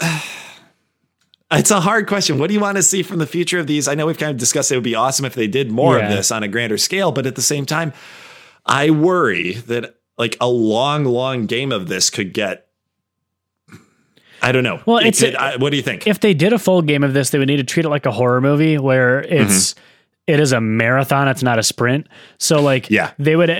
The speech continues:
Speaker 2: you know, there would be moments of th-, that intense horror of P T, but I think it would need to be accented with, like, just the feeling of dread of walking through, you know, Silent Hills and, and, or Silent Hill, whatever, however they wanna title it in that one.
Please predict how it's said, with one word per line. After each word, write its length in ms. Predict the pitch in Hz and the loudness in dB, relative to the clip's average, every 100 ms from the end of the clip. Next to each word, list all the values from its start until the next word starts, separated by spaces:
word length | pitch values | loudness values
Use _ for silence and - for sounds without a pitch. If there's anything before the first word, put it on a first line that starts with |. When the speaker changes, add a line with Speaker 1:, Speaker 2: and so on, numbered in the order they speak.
| 220 | 0
Speaker 2:
you 120 | 180 | 2
know, 120 | 143 | 2
there 100 | 147 | 2
would 140 | 156 151 | 2 2
be 120 | 143 | 2
moments 540 | 139 185 196 147 - | 4 4 4 2 0
of 540 | - 151 127 120 117 - _ _ _ _ _ | 0 2 2 2 -2 -12 _ _ _ _ _
th-, 180 | - - | -20 -6
that 400 | 196 160 143 - _ | 0 0 0 -4 _
intense 600 | 180 139 - 143 139 135 | 0 0 -2 -2 0 -2
horror 520 | - - 123 123 127 143 | -2 -2 2 2 2 2
of 200 | 117 - | -2 0
P 180 | 135 | 0
T, 340 | 120 123 123 139 - - - - | 0 0 0 0 -8 -20 -14 -2
but 100 | 147 | 0
I 60 | |
think 140 | 135 175 | 2 2
it 40 | |
would 100 | 147 | 2
need 120 | 151 | 2
to 60 | 147 | 2
be 140 | 143 | 0
accented 600 | 151 131 139 - 131 127 | 0 -2 0 0 0 0
with, 220 | 120 117 135 | 0 0 0
like, 280 | 117 107 - _ _ 131 | 0 -2 -14 _ _ -4
just 220 | 143 - | -2 0
the 80 | 147 | 0
feeling 340 | 147 147 135 | 2 2 0
of 140 | 113 | -2
dread 280 | 104 127 131 | 0 0 2
of 140 | 113 104 | 0 0
walking 440 | 113 131 135 120 | 0 0 0 -2
through, 680 | - - 127 123 117 113 107 - _ _ | -4 -2 2 2 2 0 -2 -12 _ _
you 120 | 147 127 | -2 0
know, 260 | 117 117 | 0 0
Silent 420 | 151 147 123 117 | 0 0 0 0
Hills 400 | 113 117 113 107 | 0 2 0 0
and, 360 | 113 110 107 120 | -2 -2 -2 -2
and, 340 | 196 170 131 147 | -2 0 0 0
or 100 | 131 | 0
Silent 320 | - 139 117 | 0 0 2
Hill, 120 | 123 | 2
whatever, 220 | 123 127 123 | 2 2 2
however 260 | 135 135 | 2 2
they 80 | 127 | 2
wanna 200 | 123 117 | 0 0
title 340 | - 135 117 | 0 0 2
it 100 | 113 - | 0 0
in 180 | 131 | 0
that 180 | 117 110 | 0 0
one. 260 | 110 110 | 0 -2